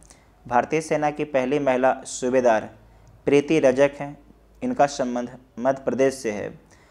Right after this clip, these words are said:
जाति जनगणना शुरू करने वाला दूसरा राज्य आंध्र प्रदेश है, पहला बिहार है। भारत की पहली सौर ऊर्जा संचालित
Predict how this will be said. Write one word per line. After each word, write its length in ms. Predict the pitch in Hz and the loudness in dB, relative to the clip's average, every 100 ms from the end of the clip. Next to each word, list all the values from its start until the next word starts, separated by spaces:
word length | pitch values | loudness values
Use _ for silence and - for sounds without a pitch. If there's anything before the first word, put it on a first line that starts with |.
| _ _ _ | _ _ _
जाति 320 | 120 139 165 | 2 4 4
जनगणना 360 | 165 156 147 151 | -2 -2 -2 -2
शुरू 200 | 147 139 | -2 -2
करने 280 | 139 139 139 | 0 0 2
वाला 300 | 131 127 123 - | 2 2 -2 -8
दूसरा 320 | 120 123 135 135 | -10 -2 4 4
राज्य 320 | 127 127 - - _ _ _ _ _ | 4 0 -6 -20 _ _ _ _ _
आंध्र 240 | 117 131 131 | 0 0 0
प्रदेश 360 | 127 135 135 | 0 0 -2
है, 100 | 139 143 _ _ _ _ - | -6 -12 _ _ _ _ 0
पहला 280 | 127 139 143 | 2 4 2
बिहार 380 | 131 127 123 | 2 0 0
है। 320 | 107 95 101 - _ _ _ _ _ _ _ _ - | 0 -6 -10 -18 _ _ _ _ _ _ _ _ -4
भारत 320 | 120 135 160 | 2 2 2
की 80 | 170 | -4
पहली 340 | 165 143 143 160 | -2 0 0 0
सौर 220 | 139 139 | 0 0
ऊर्जा 300 | - 123 135 | 0 -2 -2
संचालित 600 | 131 127 127 120 135 | -4 -4 0 0 -2